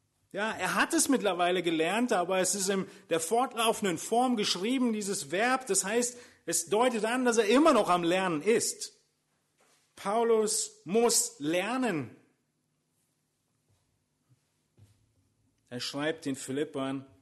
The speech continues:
indirekt, dass er nicht immer glücklich war, nicht immer zufrieden war, nicht immer dankbar war über das,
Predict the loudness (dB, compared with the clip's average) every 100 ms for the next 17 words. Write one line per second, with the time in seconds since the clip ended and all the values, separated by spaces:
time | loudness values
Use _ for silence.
0 | _ _ -6 -4 -2 -4 -6 -8 -20 _
1 | _ _ _ _ -14 -10 -8 -8 -8 -8
2 | -10 -10 -12 -16 -16 -16 -10 -8 -6 -8
3 | -8 -10 -12 -14 -12 -10 -10 -10 -12 -8
4 | -4 -4 -6 -10 -10 -10 -8 -8 -10 -12
5 | -16 -20 -20 -20 _ -14 -8 -6 -4 -2
6 | -4 -6